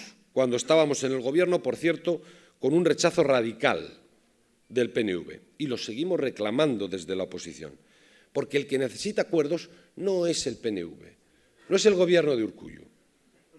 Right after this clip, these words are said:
El que necesita acuerdos es el país. Y el lehendakari Urkullu, a la desesperada,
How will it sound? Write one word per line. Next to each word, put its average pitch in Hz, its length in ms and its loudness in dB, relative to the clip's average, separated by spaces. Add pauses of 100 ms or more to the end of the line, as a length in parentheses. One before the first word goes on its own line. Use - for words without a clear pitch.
(120)
El - 60 -20
que 120 100 -2
necesita 117 320 -2
acuerdos 165 300 0
es 131 140 -6
el 110 120 -2
país. - 560 -6 (680)
Y 113 80 0
el 120 60 2
lehendakari 120 400 2
Urkullu, 160 360 4
a 117 40 6
la 110 80 2
desesperada, 120 840 0